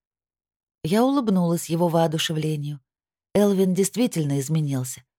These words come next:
От затворника-таксидермиста не осталось и следа. «Звучит здорово», признала я.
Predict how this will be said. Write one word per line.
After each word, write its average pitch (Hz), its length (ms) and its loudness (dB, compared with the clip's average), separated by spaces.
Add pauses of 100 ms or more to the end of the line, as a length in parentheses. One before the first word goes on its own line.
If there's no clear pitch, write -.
От 156 160 0
затворника-таксидермиста 160 1400 0
не 135 140 0
осталось 131 480 -2
и 131 40 -8
следа. 113 440 -6 (1040)
«Звучит 240 420 2
здорово», 170 460 0 (380)
признала 135 440 0
я. 117 240 -8